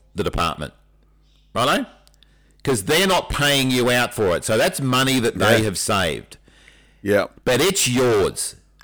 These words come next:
Speaker 1: And this is my, this is one of my
Speaker 2: Yeah.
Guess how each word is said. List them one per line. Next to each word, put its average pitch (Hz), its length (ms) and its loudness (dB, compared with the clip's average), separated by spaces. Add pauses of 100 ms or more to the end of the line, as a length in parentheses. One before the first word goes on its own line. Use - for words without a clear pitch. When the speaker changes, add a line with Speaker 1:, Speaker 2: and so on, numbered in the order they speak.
(640)
Speaker 1:
And 123 200 0
this 180 180 0
is 160 140 0
my, 156 160 -2
this 156 200 -2
is 190 140 0
one 156 160 2
of 120 140 0
my 120 560 2
Speaker 2:
Yeah. 101 380 0